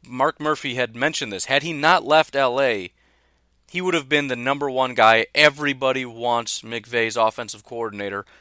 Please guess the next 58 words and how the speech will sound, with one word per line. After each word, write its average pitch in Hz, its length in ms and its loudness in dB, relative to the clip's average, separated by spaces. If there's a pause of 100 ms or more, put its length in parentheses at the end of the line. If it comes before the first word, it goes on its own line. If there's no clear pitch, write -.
(160)
Everybody, 135 560 -2
I 131 40 -6
mean, 123 120 -10
he, 139 280 -12
I - 80 2
don't 185 140 4
think 147 160 -4
the 135 60 -10
Packers 127 360 0
would 120 120 -8
have 107 100 -12
even 98 180 -10
got 110 240 2
him. - 120 -16
I 113 80 -2
don't 143 80 -4
know 131 80 -2
if - 80 -8
they 123 80 -6
would 107 160 -10
have 104 100 -10
ever 101 220 -4
even 92 160 -16
got 95 240 -2
him. 78 100 -16 (380)
The 127 100 -4
funny 190 400 2
and 165 80 2
interesting 160 380 -4
thing 170 240 -6
is, 120 120 -2
since 185 300 -2
he 196 100 -4
went 170 200 -6
to 156 60 -4
Tennessee, 160 500 -2
I 127 80 2
think 151 180 -8
he 147 120 -12
kinda 131 260 -4
cooled, 170 440 -8
and 123 120 -6
a - 20 -4
lot 127 220 4
of - 40 -8
teams 127 220 -10
are 123 60 -2
like, 117 160 0
"Eh, 127 180 -4
never 117 260 -2
mind." 113 440 -6 (240)
But 160 100 -4
the 175 80 -2
fact 233 260 6
of 180 60 -6
the 160 60 -4
matter 190 280 4
is, 143 240 0